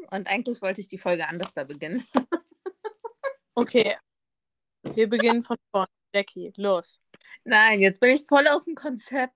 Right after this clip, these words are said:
Speaker 1: weil ich war gerade so t-, total into the mood. Okay, Podcast-Folge, Themen, bam, bam, bam. Und dann guckt Mabel mich an und wenn Mabel fragt, ob sie auf die Couch darf, legt sie ihren Kopf so hin. Also sie legt dann so den Kopf aufs Sofa und guckt mich so an und das ist quasi ihre Frage, ne?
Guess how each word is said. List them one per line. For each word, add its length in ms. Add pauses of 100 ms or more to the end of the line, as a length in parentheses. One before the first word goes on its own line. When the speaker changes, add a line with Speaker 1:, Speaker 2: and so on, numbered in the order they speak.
Speaker 1:
weil 180
ich 80
war 140
gerade 300
so 160
t-, 380
total 540
into 300
the 120
mood. 440 (400)
Okay, 340
Podcast-Folge, 880
Themen, 560
bam, 260
bam, 260
bam. 340 (460)
Und 160
dann 160
guckt 260
Mabel 320
mich 260
an 300
und 100
wenn 140
Mabel 260
fragt, 500
ob 100
sie 160
auf 100
die 400
Couch 420
darf, 300
legt 240
sie 100
ihren 160
Kopf 320
so 220
hin. 180 (380)
Also 160
sie 60
legt 200
dann 120
so 100
den 100
Kopf 240
aufs 220
Sofa 320
und 80
guckt 280
mich 140
so 80
an 280
und 100
das 140
ist 100
quasi 240
ihre 220
Frage, 500
ne? 160